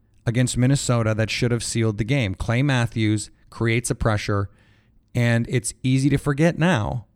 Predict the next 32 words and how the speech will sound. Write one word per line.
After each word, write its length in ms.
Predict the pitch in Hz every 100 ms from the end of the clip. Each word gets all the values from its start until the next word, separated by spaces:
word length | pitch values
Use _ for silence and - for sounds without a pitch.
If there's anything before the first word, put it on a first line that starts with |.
| _ _ _ _ _ _ _ _ -
The 120 | 127
game-sealing 800 | 107 139 151 170 - 151 143 139
interception 640 | 135 127 - 147 - 107
was 140 | 110 -
caught 460 | - 160 131 98 - _ _ -
by 140 | 113 113
Jaire 340 | 113 110 104
Alexander 600 | 101 92 95 92 - 98 _ -
off 220 | 104 98
a 60 | 110
pressure. 500 | - 92 - - - _ _ _ _ _ _ _ _ _ -
You 160 | 110
get 220 | 107 131
someone 320 | - 131 127 123
like 160 | 120
Rashawn 440 | 120 - 113 110 104
Gary. 420 | 98 101 110 - _ _ _ _ _ _ _ _ _
He 160 | - 113
can 180 | 123
create 300 | 113 117 113
some 140 | - 104
pressure, 560 | 120 127 139 139 123 _ _ -
and 180 | 107
Jaire 280 | 101 101 104
Alexander 420 | 117 107 98 107
can, 360 | 110 120 117 123 _ -
can 380 | 120 113 117 -
take 240 | 107 110
advantage 440 | 139 104 95 107 117
of 100 | 104
those 260 | 95 98
mistakes. 800 | 107 117 - 180 - - - -